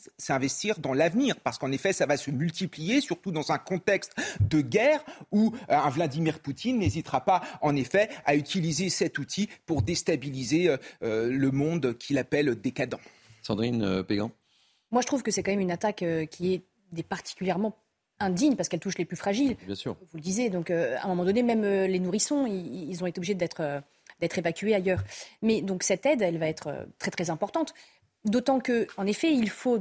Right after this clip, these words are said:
Speaker 3: davantage renforcer la cybersécurité parce que les cyberattaquants,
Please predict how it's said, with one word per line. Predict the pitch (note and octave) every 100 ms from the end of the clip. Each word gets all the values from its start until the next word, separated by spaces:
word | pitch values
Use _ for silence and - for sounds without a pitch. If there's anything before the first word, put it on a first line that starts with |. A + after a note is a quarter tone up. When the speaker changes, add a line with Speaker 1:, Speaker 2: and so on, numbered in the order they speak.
| E3
Speaker 3:
davantage | C4 C4 B3+ A#3 C4 A#3 F3+ D#3+ -
renforcer | F3 F#3 F3+ - G#3 F#3+
la | E3+ D#3+
cybersécurité | E3+ E3 E3 F#3+ A3 F#4
parce | A#3+ -
que | A3+ G#3 -
les | G3+
cyberattaquants, | G3 A#3+ A3+ G3 F3 F3+ D#4+ F#4+